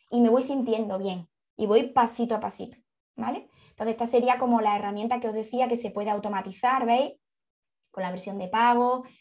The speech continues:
Bueno, esta tarea, eh, eh, de aquí también hay un montón de tutoriales de Trello y de Asana, por si alguien cree que, que tiene ya un nivel digital, que está mucho más acostumbrado, que para esa persona Google Calendar ya es que se le queda pequeño de, de todo lo que quiere hacer y, y no consigue,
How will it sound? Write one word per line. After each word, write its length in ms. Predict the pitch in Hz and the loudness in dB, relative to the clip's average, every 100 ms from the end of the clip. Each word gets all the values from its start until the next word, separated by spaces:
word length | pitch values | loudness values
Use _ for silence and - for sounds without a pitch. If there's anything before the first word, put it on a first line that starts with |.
| _ | _
Bueno, 180 | 214 196 | -6 -4
esta 240 | 202 254 | -2 2
tarea, 380 | 240 233 247 277 | 4 6 4 4
eh, 60 | 233 | 0
eh, 520 | 214 214 220 208 208 214 | -2 -2 -2 -4 -4 -2
de 80 | |
aquí 180 | 220 233 | -2 -2
también 240 | 254 262 240 | -2 -2 -2
hay 80 | |
un 60 | 226 | -2
montón 240 | 220 220 | -2 -4
de 80 | 220 | -4
tutoriales 540 | 220 220 202 214 247 240 | -4 -4 -2 -2 -2 -2
de 120 | 208 | -4
Trello 300 | 220 214 202 | -4 -4 -4
y 40 | |
de 40 | 202 | -4
Asana, 440 | 190 214 254 320 - _ - | -6 -6 -6 -6 -10 _ -8
por 100 | 220 | -4
si 100 | 202 | -2
alguien 380 | 208 233 240 240 | 0 0 0 0
cree 260 | 226 202 | 0 -2
que, 240 | - 190 185 | -4 -8 -8
que 60 | 196 | -6
tiene 220 | 196 208 | -6 -2
ya 140 | 226 | -2
un 340 | 233 240 233 240 | 0 2 2 2
nivel 480 | 233 226 233 233 - _ _ | 4 4 2 -2 -10 _ _
digital, 580 | 233 240 240 233 220 226 | -4 -2 -2 0 0 0
que 60 | 226 | -4
está 160 | 226 | -2
mucho 280 | 233 247 240 | -2 0 -2
más 140 | 240 | -2
acostumbrado, 720 | 233 233 226 226 226 220 220 226 _ _ _ | -4 -6 -4 -2 0 0 -2 -4 _ _ _
que 120 | 233 | -2
para 720 | 226 214 214 208 208 214 220 - | 2 2 2 2 4 2 0 -4
esa 180 | 233 240 | -4 -2
persona 320 | 233 240 226 | -2 -2 2
Google 300 | 233 226 226 | 2 2 2
Calendar 420 | 220 226 226 220 | 0 0 -2 0
ya 100 | 220 | -2
es 40 | 226 | -2
que 80 | |
se 140 | 240 226 | -6 -6
le 80 | 208 | -2
queda 240 | 220 226 | 0 0
pequeño 420 | 208 226 233 226 | 0 0 2 0
de, 240 | 214 202 202 | -2 -4 -6
de 120 | 208 | -6
todo 260 | 214 220 | -2 2
lo 100 | 220 | 2
que 140 | 220 220 | 2 -2
quiere 240 | 226 220 | 0 0
hacer 380 | 214 - 226 220 | -2 -4 -2 -2
y, 160 | 226 220 | -2 -4
y 100 | 226 | -6
no 140 | 220 | -6
consigue, 540 | 220 220 226 240 285 | -6 -6 -2 -2 -4